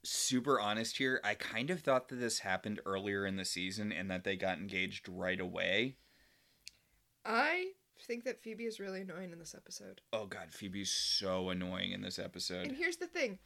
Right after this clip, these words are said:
Speaker 2: She doesn't have to marry him. It's totally legit for her to say, "You know what? I'm not there yet." Like, no,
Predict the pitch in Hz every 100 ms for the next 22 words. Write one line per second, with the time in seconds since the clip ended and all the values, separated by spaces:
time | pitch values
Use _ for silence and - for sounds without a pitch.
0 | _ - - 277 226 269 320 277 247 247
1 | 247 208 170 170 165 - _ - 208 -
2 | - _ _ - - 254 269 294 302 208
3 | 202 - 208 214 240 196 190 - - _
4 | - 226 208 226 349 226 269 311 277 285
5 | 269 170 - - - _ 214 190 196 214
6 | 202